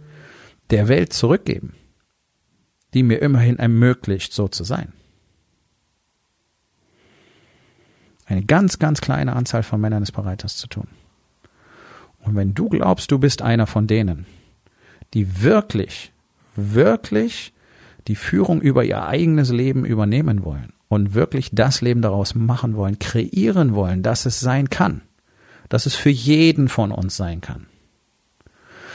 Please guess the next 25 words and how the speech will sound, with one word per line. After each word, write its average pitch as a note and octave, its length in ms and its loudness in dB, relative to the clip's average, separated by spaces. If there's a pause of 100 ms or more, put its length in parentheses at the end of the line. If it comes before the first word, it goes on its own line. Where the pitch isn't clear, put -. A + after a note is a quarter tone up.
(440)
dann G2+ 200 2
ist - 220 2
es - 160 -2
Zeit, A2+ 260 2
dass G2+ 160 -2
wir - 140 -4
uns F#2+ 140 -4
unterhalten, G2 560 -2
denn E2 180 -4
dann A#2 200 -2
ist - 180 -4
der A#2 100 4
Warriors A2 380 4
Way F#2+ 160 0
für - 160 -6
dich F2+ 260 -4 (420)
mehr G#2+ 320 4
als - 200 -2
nur D#2 80 -4
interessant. F#2 440 -10
Es - 80 -8
ist - 60 -8
nicht A#2 120 0
umsonst A#2+ 420 0
das - 180 -6